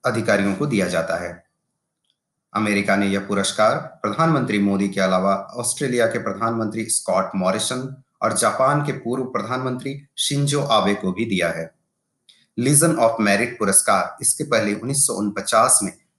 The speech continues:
फील्ड मार्शल केएम करियप्पा को दिया गया था।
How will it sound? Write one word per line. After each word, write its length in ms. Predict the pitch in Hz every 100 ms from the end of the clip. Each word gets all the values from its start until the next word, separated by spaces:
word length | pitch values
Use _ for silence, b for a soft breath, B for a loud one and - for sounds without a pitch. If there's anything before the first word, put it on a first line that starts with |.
| _
फील्ड 240 | - 143 127
मार्शल 600 | 107 92 90 98 120 - _ -
केएम 400 | 135 127 113 117
करियप्पा 500 | 110 95 90 - 90
को 160 | 120
दिया 240 | 120 90 85
गया 220 | 85 82
था। 340 | - 82 -